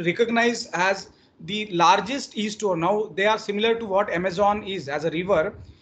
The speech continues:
They are the largest e-commerce company on this globe in terms of volume of the, uh, revenue they are generating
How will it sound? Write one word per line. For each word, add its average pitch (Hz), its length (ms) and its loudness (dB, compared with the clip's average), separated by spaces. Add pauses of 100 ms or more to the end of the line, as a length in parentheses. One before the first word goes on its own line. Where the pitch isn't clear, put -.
(120)
They 185 180 0
are 226 200 4
the 208 100 -6
largest 185 760 2
e-commerce 208 580 -4
company 208 440 -4
on 185 180 -2
this 185 180 -6
globe 190 360 0 (300)
in 180 200 -2
terms 208 240 2
of 196 180 2
volume 196 560 0
of 170 280 -2
the, 202 400 -4 (240)
uh, 135 400 -4 (360)
revenue 214 600 2
they 170 100 0
are 170 120 2
generating 180 640 -6